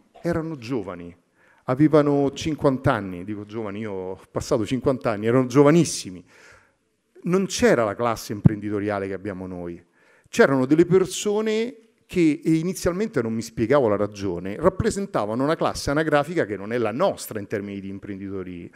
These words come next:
italiani. E la ragione era banale, era nella storia. Eh, il muro di Berlino è crollato e l'hanno tirato giù, f-, per fortuna, alla fine degli anni novanta, nell'ottantanove, fino a lì non c'era impresa privata.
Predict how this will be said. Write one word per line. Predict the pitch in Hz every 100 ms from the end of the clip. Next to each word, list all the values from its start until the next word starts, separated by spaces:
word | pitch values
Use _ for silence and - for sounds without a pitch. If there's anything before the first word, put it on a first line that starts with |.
| - - - _ - -
italiani. | 143 113 110 90 90 90 _ _ _ _ _
E | - 165
la | - -
ragione | 202 190 185
era | 110 104
banale, | 117 120 90 95
era | 104
nella | 113 113
storia. | - 131 92 90 85
Eh, | 131 127 143
il | 120
muro | 139 151
di | 139
Berlino | 127 143 151 117 98 98
è |
crollato | 101 - 120 131 95 95 95
e | 98
l'hanno | 135 123 123
tirato | 120 117 120
giù, | 117 123
f-, | 95 - 110 -
per | 135
fortuna, | - 123 117 139 104 98
alla | 110
fine | 143 107
degli | 120
anni | 135 139
novanta, | 160 147 101 90
nell'ottantanove, | 117 127 127 139 127 160 113
fino | 101 143 131
a |
lì | 139
non | 120 101
c'era | - 113
impresa | 90 110 92 90
privata. | 90 90 85 -